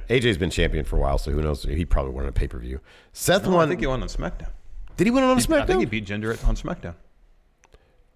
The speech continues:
Speaker 1: Preceding, uh,
Speaker 2: Survivor Series.
Speaker 1: preceding Survivor Series.
Speaker 2: Yeah.
Speaker 1: Seth won the I C title on Raw, I think. Did he win that back on Raw? I think he,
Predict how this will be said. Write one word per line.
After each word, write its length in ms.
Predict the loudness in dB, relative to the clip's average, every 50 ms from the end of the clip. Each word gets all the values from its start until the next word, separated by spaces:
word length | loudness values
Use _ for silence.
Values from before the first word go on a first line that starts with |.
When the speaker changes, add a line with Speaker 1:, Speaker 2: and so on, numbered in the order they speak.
| -4 2
Speaker 1:
Preceding, 640 | 2 4 4 4 2 2 4 4 4 4 4 4 4
uh, 600 | 6 6 6 6 6 6 6 6 6 6 6 6 6 4 4 4 4
Speaker 2:
Survivor 20 | 4 2 2 0 0 -2
Series. 200 | -2 -2 -4 -2
Speaker 1:
preceding 420 | 2 4 4 4 4 2 0 0 0
Survivor 320 | -2 -2 -4 -2 -4 -6
Series. 300 | -8 -10 -12 -12 -10 -8
Speaker 2:
Yeah. 140 | -6 -6 -6 -6 -12 -20 -20 -20 -18 -18 -18 -20 _ _ _
Speaker 1:
Seth 300 | -10 -2 2 2 2 4 4
won 140 | 4 4
the 100 | 6 6
I 80 | 4 4
C 160 | 4 2 0
title 280 | 2 4 4 4 6 6
on 260 | 6 6 6 4 4
Raw, 220 | 6 6 6 6
I 140 | 4 2 0
think. 520 | -2 -4 -4 -6 -6 -6 -8 -12 -18 -20 -20 _ _ _ _ _ _ _ _ _ _ _ -2
Did 80 | 0 4
he 40 |
win 120 | 4 4 4
that 120 | 4 4
back 220 | 4 2 2 2 2
on 80 | 2
Raw? 380 | 4 4 4 4 2 2 -2 -4 -8 -16 _ _ -20 -20 -20 -20 _ _ _ _ _ _ _ _ _ _ _ _ _ _ _ _ 0
I 40 | 0 0 0 -4 -12 -16 -18 -18 -18 -18 -18 -20 -20 -20 -16 -10
think 240 | -6 -4 -4 -4 -6
he, 280 | -8 -8 -4 -4 -4